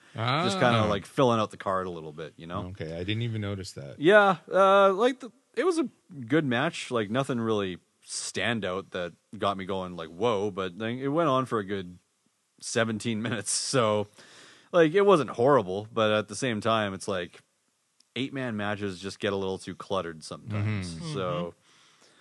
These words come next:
Speaker 1: yeah, kinda hard to pull those off and make them interesting, but, like, the people involved did what they could with it. They did what they had to wor-, uh, they worked with what they had, essentially,
Speaker 2: Yeah,
Speaker 1: is what I'm
Speaker 2: yeah,
Speaker 1: saying.
Speaker 2: and it wasn't too bad.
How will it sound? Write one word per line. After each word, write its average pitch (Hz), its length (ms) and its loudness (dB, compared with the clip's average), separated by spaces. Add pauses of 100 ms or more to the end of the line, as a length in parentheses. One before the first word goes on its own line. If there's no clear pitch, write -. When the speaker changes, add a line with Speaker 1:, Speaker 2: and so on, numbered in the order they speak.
(340)
Speaker 1:
yeah, 127 400 6 (240)
kinda 185 180 2
hard 127 220 4
to 113 40 -4
pull 113 200 0
those 101 240 0
off 95 200 0
and 95 80 -8
make 92 160 -8
them 85 120 -12
interesting, 82 560 -14 (100)
but, 90 320 -10
like, 90 180 -6
the - 60 -12
people 120 320 -4
involved 98 520 -2 (280)
did 90 180 -16
what 90 120 -10
they 95 100 -8
could 123 180 -4
with 120 160 -2
it. 123 140 -2 (340)
They 90 160 -8
did 85 220 -4
what 127 140 -4
they 131 160 0
had 120 140 2
to 117 80 -2
wor-, 110 180 -6
uh, 117 140 -2 (180)
they 131 80 6
worked 196 240 10
with 185 120 8
what 175 140 6
they 147 140 6
had, 90 320 2
essentially, 123 240 -2
Speaker 2:
Yeah, 107 140 0
Speaker 1:
is 85 100 -6
what 90 140 -6
I'm 113 40 -4
Speaker 2:
yeah, 117 120 2
Speaker 1:
saying. 107 120 0
Speaker 2:
and - 20 -4
it 165 60 -6
wasn't 202 240 -8
too 202 100 -10
bad. 123 360 -10